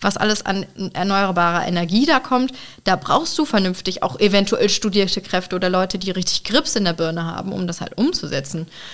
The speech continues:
Und deswegen verstehe ich auch nicht, warum das so für viele Leute nach dem Studium überhaupt keine Option ist, weil eigentlich kannst du, gerade wenn du Bock drauf hast, vielleicht einen Betrieb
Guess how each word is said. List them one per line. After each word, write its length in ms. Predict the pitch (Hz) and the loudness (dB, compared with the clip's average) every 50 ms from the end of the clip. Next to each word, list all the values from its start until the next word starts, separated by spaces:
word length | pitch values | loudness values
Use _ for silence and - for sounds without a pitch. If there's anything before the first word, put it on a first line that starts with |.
| - - - - - | -18 -18 -14 -6 -2
Und 80 | 190 | 0
deswegen 360 | 190 180 - - 190 180 185 180 | 2 2 2 2 2 2 0 0
verstehe 380 | - 202 180 - - 214 226 | -2 -2 -2 0 2 2 2
ich 120 | 220 - - | 4 4 2
auch 80 | 202 | 2
nicht, 220 | 196 208 208 202 - | 2 2 0 2 0
warum 300 | 185 175 175 180 190 180 | 0 2 2 2 0 2
das 160 | 185 175 - | 0 0 0
so 120 | - 180 170 | -2 -4 -4
für 240 | - - - 180 | -4 -4 -4 -4
viele 220 | 175 - 208 185 180 | -2 -2 -2 -2 0
Leute 220 | 175 165 165 175 | 0 0 0 0
nach 160 | 175 170 170 | -2 -2 -2
dem 100 | 165 175 | -4 -4
Studium 360 | - - - 254 269 285 220 180 | -6 -2 -2 0 2 2 2 0
überhaupt 320 | 160 160 160 160 147 - | 0 -2 -4 -6 -8 -10
keine 260 | - 175 165 165 - | -8 -8 -6 -6 -6
Option 420 | - - - - - 180 175 170 160 | -8 -6 -6 -4 -4 -4 -4 -6 -6
ist, 180 | 165 - - | -6 -4 -2
weil 160 | 160 165 - - - - | -2 -2 -2 -2 -2 0
eigentlich 480 | 185 233 285 302 262 240 285 - - - - - - - - - | 2 2 2 2 2 0 0 0 -2 -6 -10 -14 -16 -18 -8 -2
kannst 260 | - 196 202 202 - | 0 0 2 0 -2
du, 80 | 190 180 | -4 -4
gerade 280 | - - 185 185 180 180 | 0 0 2 2 2 0
wenn 80 | 170 | -2
du 80 | 170 165 | -2 0
Bock 240 | - 220 254 247 - | 2 2 2 2 2
drauf 240 | - 220 202 - | 0 0 0 0
hast, 180 | - 190 - - | 0 -4 -4 -4
vielleicht 300 | - 180 175 170 165 - | -4 -2 -2 -2 -4 -4
einen 60 | 180 170 | -8 -6
Betrieb 320 | 175 - - 226 214 - | -6 -4 -4 -4 -4 -4